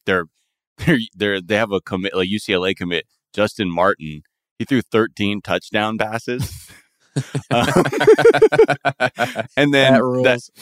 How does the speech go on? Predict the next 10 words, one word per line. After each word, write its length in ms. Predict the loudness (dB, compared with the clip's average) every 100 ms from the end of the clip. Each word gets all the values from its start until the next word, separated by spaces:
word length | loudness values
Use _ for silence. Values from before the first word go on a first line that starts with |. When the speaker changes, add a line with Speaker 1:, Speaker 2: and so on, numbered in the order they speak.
| -4
Speaker 1:
at 120 | -4
halftime, 720 | 0 -2 0 0 2 2 4
they 120 | 4
were 140 | 4
winning 320 | 4 2 -2 -4
eighty-six 520 | -2 -2 -2 -2 -4 -2
to 120 | -2
nothing, 500 | 0 -2 -2 -4 -6 -12 -4
and 180 | -2
then 220 | 0 -2